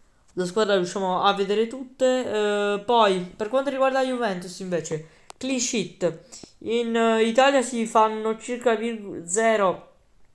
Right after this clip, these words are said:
ma cosa fai i puliti? No, è la traduzione, mm, in Italia-, eh, cioè in italiano, col traduttore. In,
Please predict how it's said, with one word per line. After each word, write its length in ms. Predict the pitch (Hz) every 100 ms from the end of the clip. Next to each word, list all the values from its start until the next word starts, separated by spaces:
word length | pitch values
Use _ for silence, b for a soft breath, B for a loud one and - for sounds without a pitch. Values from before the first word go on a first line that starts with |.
| _ _ _ _ -
ma 180 | 156 143
cosa 300 | 147 185 208
fai 220 | 196 170
i 40 | 151
puliti? 460 | - 151 147 143 151
No, 280 | 180 170 240 B B
è 120 | 190
la 120 | 202
traduzione, 1040 | 214 214 208 220 202 202 190 185 185 180
mm, 320 | 175 170 165 165 180 - - b b b
in 120 | 214
Italia-, 760 | 226 226 208 208 208 196 190 180
eh, 40 |
cioè 140 | 180 185
in 140 | 170
italiano, 560 | 175 185 180 175 170 151
col 120 | 156
traduttore. 500 | 170 202 202 196 190 B B B
In, 260 | 240 262